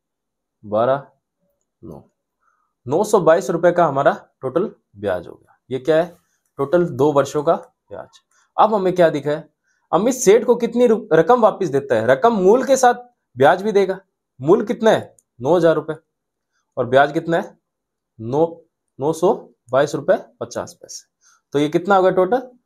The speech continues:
नौ हजार नौ सौ बाईस रुपए पचास पैसे। बी ऑप्शन हमारा एकदम सही रहेगा।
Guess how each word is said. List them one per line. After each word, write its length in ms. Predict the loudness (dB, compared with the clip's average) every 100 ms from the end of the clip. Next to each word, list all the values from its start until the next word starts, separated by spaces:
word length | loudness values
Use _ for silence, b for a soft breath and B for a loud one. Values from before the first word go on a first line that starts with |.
| _ _ _ -2
नौ 180 | 2
हजार 220 | 4 4 2
नौ 200 | 0 0
सौ 140 | 2
बाईस 280 | 2 2 -2
रुपए 180 | -6 -6 -6 -10
पचास 320 | -4 -2 -4 -10
पैसे। 220 | -20 -20 _
बी 280 | -6 -4 -2
ऑप्शन 300 | -2 -2 -4
हमारा 380 | -2 2 2 0 -10
एकदम 340 | -4 -2 -4 -8
सही 320 | -6 -4 -4
रहेगा। 320 | -10 -14 _